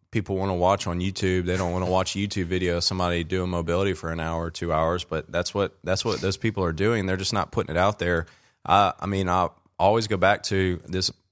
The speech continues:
podcast I heard or video I heard of Matt Frazier back when he was training, um, to compete at,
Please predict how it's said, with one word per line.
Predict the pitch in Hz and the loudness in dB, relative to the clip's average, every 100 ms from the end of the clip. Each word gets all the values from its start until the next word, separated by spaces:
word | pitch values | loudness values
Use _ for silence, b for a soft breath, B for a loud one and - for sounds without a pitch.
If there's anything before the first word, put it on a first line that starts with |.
| _ | _
podcast | - 87 101 101 92 95 | 0 0 2 0 0 0
I | 87 | 2
heard | 95 95 92 | 2 2 2
or | 87 82 | 0 0
video | 92 98 95 90 | 0 2 2 2
I | |
heard | 92 95 | 2 0
of | 87 80 | -2 -2
Matt | 85 92 - | 0 0 2
Frazier | 90 98 92 | 2 2 -2
back | 82 85 87 | 2 2 2
when | 90 | -2
he | 92 | 0
was | 92 | -2
training, | - 90 95 95 90 - b b b b b | -2 0 2 2 -2 -6 b b b b b
um, | 87 85 82 80 _ _ | 2 2 2 -4 _ _
to | - | -4
compete | 98 87 101 92 | -2 2 2 2
at, | 92 | 0